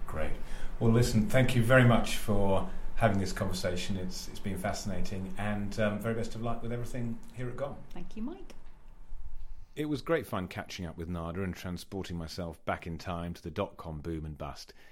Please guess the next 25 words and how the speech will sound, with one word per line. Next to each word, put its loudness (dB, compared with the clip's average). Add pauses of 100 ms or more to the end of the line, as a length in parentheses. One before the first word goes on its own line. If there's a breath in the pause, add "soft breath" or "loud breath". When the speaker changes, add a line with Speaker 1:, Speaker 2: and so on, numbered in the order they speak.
(240 soft breath)
Speaker 1:
It -8
was -6
such -4
a 0
fun -4
period 0
of, -4
um, -2 (160)
collusion, 2
I -6
guess, -12
between -6
the -4
journalists -4
and -4
the -8
P -6
R -6
people, -6 (460 soft breath)
at -2
least -2
on -2
the -4
way -6
up. -12